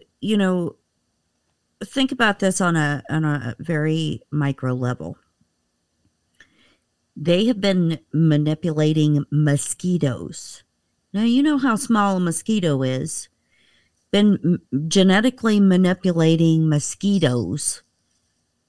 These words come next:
to release back in the population. You don't think they have a whole fuck ton of snakes in a s-, snake farm lab or whatever that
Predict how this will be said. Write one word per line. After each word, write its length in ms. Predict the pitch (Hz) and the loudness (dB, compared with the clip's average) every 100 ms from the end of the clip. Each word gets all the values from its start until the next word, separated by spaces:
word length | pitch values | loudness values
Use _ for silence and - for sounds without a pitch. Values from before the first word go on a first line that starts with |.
| _ | _
to 100 | 202 | -2
release 460 | 156 151 139 139 - | 0 0 0 -2 -4
back 320 | 151 143 - | -4 -4 -2
in 100 | 147 | -2
the 80 | 139 | -2
population. 1120 | - 147 139 143 135 123 123 - - 87 143 _ _ _ _ - | -2 -4 -4 -4 -2 -2 -4 -6 -8 -8 -10 _ _ _ _ -8
You 400 | 143 160 196 226 | -2 0 2 2
don't 320 | 233 208 - | 0 -2 -2
think 280 | 185 175 - | 0 0 0
they 240 | 156 151 | 0 0
have 300 | 143 160 147 | 0 -2 -2
a 140 | 135 147 | -2 -6
whole 480 | - - 165 170 | -8 -8 -4 -4
fuck 460 | 165 - 160 156 - | -8 -4 0 0 0
ton 240 | 165 156 | 0 0
of 260 | 139 131 143 | 0 -2 -2
snakes 540 | - 160 143 - - - | -2 0 0 -2 -6 -2
in 160 | 156 | 0
a 360 | 147 139 127 123 - - _ _ | 2 2 0 -2 -10 -20 _ _
s-, 200 | - - _ _ | -10 -10 _ _
snake 460 | - - 190 180 - | -6 0 2 2 2
farm 360 | 170 165 170 | 4 4 2
lab 400 | 160 156 160 160 | 2 2 2 2
or 160 | 156 151 | 2 0
whatever 680 | 147 160 156 147 131 98 139 _ _ _ _ 160 | 0 0 0 0 -2 -4 -8 _ _ _ _ -2
that 260 | 160 156 | 0 0